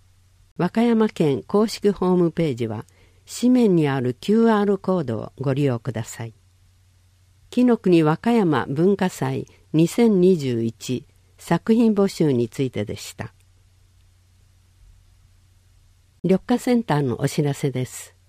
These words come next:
今年のお花見は緑化センターで、三月二十三日と三十日の火曜日は臨時開園します。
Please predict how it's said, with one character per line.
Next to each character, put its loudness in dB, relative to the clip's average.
今 -4
年 2
の 4
お 2
花 0
見 0
は -4
緑 0
化 -2
セ 0
ン 2
タ -4
ー -6
で、 -16
三 0
月 -2
二 4
十 2
三 -2
日 -4
と -6
三 0
十 4
日 2
の -2
火 -2
曜 2
日 -4
は -10
臨 4
時 0
開 -2
園 -2
し -10
ま -6
す。 -20